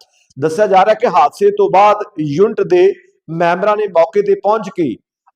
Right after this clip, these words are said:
ਅਦਾਕਾਰ ਨੂੰ ਮੁੱਢਲੀ ਸਹਾਇਤਾ ਦਿੱਤੀ। ਹਾਲਾਤ ਨੂੰ ਦੇਖਦੇ ਹੋਏ ਉਹਨਾਂ ਨੂੰ ਬਿਨਾਂ ਦੇਰੀ ਕੀਤੇ ਨਜ਼ਦੀਕੀ ਹਸਪਤਾਲ ਵਿੱਚ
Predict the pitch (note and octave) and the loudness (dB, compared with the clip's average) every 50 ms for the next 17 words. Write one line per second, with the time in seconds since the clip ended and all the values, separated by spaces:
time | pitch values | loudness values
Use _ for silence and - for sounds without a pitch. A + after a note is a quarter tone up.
0 | - E3 E3+ G#3 G#3 G#3 G3 F#3+ F#3+ F#3 G#3 G3+ F#3 G#3 A3+ A3+ A3+ F#3+ - F3 | -2 0 2 0 0 2 2 2 2 2 0 -4 -4 -4 -6 -6 -8 -6 -2 -2
1 | D#3+ D#3+ G3+ G3+ - G3 G3+ G3 G#3+ G3+ G3+ - _ _ _ _ _ _ _ - | 0 2 2 0 0 0 -2 -2 -4 -4 -4 -6 _ _ _ _ _ _ _ -4
2 | F3 F3+ F#3+ E3 D#3 F3+ G#3 G#3+ A3 G3+ D#3+ F3+ F#3 D#3 D#3+ G#3 G#3+ G3+ G#3 G3+ | -2 0 2 2 2 2 0 -2 -2 0 0 0 0 0 2 0 2 2 2 0
3 | F3 C3 G2 _ _ _ _ _ _ _ _ _ _ - G3 G#3+ A#3 A#3 A3+ G#3+ | -2 -2 -6 _ _ _ _ _ _ _ _ _ _ -6 -6 -4 -4 -2 -4 -4
4 | G#3 G#3 G#3+ G3 D3 D3 F3+ F#3+ G#3+ A3 A3 E3+ C#3 E3 E3+ F3 F#3 G#3+ - - | -2 -4 -4 -4 -2 0 0 2 2 2 0 0 0 0 2 2 0 0 -4 -12
5 | F3+ F#3+ - G3+ G#3+ G#3 G3 E3 C#3+ D3+ E3 E3 - - E3 D#3+ E3 D#3+ - - | -16 -6 -2 0 0 0 0 -4 -4 -4 -4 -4 -4 -4 -2 -2 -2 -2 0 0
6 | G3 G3+ G#3 G3 G#3 G#3 G#3 G3+ G#3 | 0 0 2 0 -4 -2 0 -2 -2